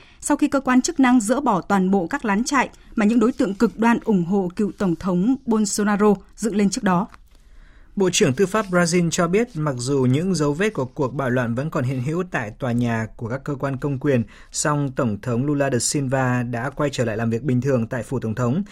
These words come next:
Speaker 2: và ngay lập tức có các cuộc họp với quan chức của Quốc hội và Tòa án tối cao, cũng như là các tư lệnh quân đội. Hiện hoạt động của các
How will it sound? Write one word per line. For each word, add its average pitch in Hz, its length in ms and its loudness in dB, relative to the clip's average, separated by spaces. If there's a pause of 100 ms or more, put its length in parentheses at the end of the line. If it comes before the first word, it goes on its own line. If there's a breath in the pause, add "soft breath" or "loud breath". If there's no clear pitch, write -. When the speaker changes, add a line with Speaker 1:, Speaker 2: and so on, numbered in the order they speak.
(180 loud breath)
Speaker 2:
và 139 180 2
ngay 151 180 -2
lập 143 160 0
tức 202 160 0
có 147 100 -6
các 180 160 -4
cuộc 147 120 -6
họp 120 260 -6
với 117 100 -4
quan 131 200 -6
chức - 160 -4
của 117 120 -6
Quốc 190 140 -4
hội 175 140 0
và 107 120 -4
Tòa 92 240 -10
án 120 200 -6
tối 131 180 -2
cao, 143 260 0 (260 loud breath)
cũng 147 180 -6
như 151 180 0
là 113 140 -2
các 151 220 -8
tư 147 100 0
lệnh 123 160 -4
quân 131 140 -2
đội. 131 220 4 (640 soft breath)
Hiện 175 180 2
hoạt 151 220 -2
động 139 280 -4
của 123 100 -10
các 160 120 -6